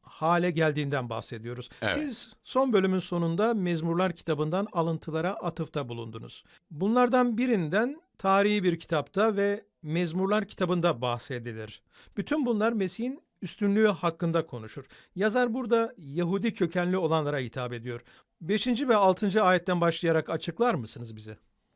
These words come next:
Speaker 2: Beşinci ayetle başlayalım. "Çünkü Tanrı meleklerin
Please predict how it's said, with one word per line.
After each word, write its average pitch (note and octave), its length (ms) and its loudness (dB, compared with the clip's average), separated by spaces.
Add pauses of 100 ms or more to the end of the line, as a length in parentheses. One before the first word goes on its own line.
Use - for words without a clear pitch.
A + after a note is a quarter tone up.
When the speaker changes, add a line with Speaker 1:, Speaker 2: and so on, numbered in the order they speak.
Speaker 2:
Beşinci C3 640 0
ayetle D#2+ 500 0
başlayalım. B1+ 680 -12 (320)
"Çünkü D#3+ 580 -4
Tanrı F#2 640 -2
meleklerin C3 920 -2